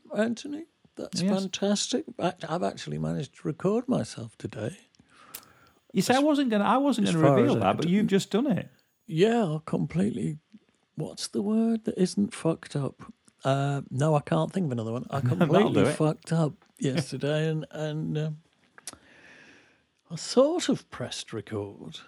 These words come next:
Speaker 1: and then at some point I must have sort of pressed stop,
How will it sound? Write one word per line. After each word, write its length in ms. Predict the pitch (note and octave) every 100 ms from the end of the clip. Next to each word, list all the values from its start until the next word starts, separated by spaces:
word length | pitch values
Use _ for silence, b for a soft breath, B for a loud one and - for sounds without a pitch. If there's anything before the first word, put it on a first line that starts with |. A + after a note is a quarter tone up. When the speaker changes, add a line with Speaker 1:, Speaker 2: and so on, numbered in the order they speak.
| b b C4
Speaker 1:
and 240 | D3 E3
then 160 | D#3+ D#3+
at 100 | -
some 380 | - - F#3+ F3+
point 260 | - - -
I 60 |
must 300 | D3 D3 -
have 120 | E3
sort 540 | - - D#3 D#3+ - -
of 180 | D#3 -
pressed 360 | D#3 D3+ - -
stop, 560 | - - - _ -